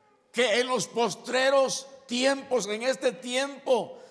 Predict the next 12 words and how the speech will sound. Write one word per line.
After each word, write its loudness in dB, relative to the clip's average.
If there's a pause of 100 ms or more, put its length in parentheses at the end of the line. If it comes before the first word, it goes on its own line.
(260)
estamos 2
viviendo -2
no 2
tiempos -2
favorables, -2
hermano. -14 (480)
Aunque 6
nuestras 0
autoridades 2 (1040)
nos 0
han 6
presentado 4